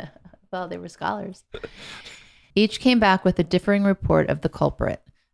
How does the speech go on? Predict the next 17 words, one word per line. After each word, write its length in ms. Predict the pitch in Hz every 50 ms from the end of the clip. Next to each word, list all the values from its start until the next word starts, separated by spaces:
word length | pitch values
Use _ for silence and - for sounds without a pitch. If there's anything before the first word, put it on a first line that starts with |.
| _ _
A 40 | -
giant 440 | - - 156 156 160 180 185 208 -
snake, 560 | - - 226 233 220 - - - _ _ _ _ _ _
a 100 | - 143
strange 600 | 143 - - - 160 160 160 170 170 165 - -
tree 220 | - - - 170 160
trunk, 460 | - - - - - - - - - -
a 20 |
massive 520 | 160 160 160 170 175 - - - 180 - -
leaf, 420 | 165 147 143 160 - _ _ _ _ _ _ _ _ _ -
a 60 | -
trembling 540 | - - - 180 180 185 196 180 196 190 185
stone 400 | - - - 180 165 165 165 160
wall, 420 | 147 147 147 147 147 147 147 - -
a 80 | 147
whipping 480 | 143 139 156 165 - - 165 156 156 151
rope. 400 | 143 135 - - - - -